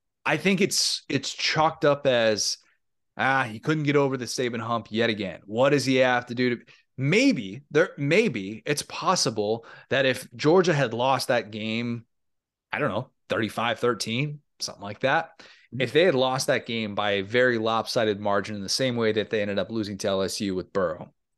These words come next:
Speaker 1: it's possible that Kirby steps back and says, "I'm not getting over the hump against Saban doing it like this.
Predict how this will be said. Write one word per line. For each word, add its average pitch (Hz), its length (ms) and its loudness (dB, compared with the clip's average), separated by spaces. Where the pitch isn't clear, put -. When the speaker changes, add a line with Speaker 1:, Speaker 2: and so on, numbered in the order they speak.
Speaker 1:
it's 226 200 2
possible 110 880 -2
that 120 140 0
Kirby 127 260 2
steps - 320 0
back 104 300 -2
and 101 100 -10
says, 98 300 -6
"I'm 131 120 -2
not 147 180 0
getting 165 220 2
over 147 220 4
the 117 100 0
hump 113 220 0
against 107 360 -2
Saban 101 360 0
doing 113 260 0
it 95 80 -4
like 98 240 -6
this. - 340 -2